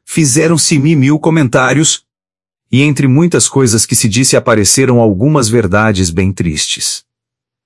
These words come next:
Asseguravam que as bombas do arsenal estavam desmanteladas, e que depois de chegarem ao lugar do incêndio, descobrira-se que não tinham chaves,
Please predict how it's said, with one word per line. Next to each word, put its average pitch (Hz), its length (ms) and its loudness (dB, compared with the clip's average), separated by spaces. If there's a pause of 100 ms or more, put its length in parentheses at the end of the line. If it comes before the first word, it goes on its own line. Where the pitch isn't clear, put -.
(140)
Asseguravam 135 600 0
que 135 100 0
as 107 100 0
bombas 107 480 0
do 107 140 2
arsenal 110 680 0
estavam 160 380 0
desmanteladas, 117 960 0 (320)
e 147 80 -6
que 202 100 -2
depois 196 360 0
de 165 80 0
chegarem 135 440 2
ao 139 100 2
lugar 117 380 0
do 110 80 0
incêndio, 113 540 0 (340)
descobrira-se 123 800 0
que 131 140 -4
não 143 180 0
tinham 147 240 0
chaves, 113 580 -2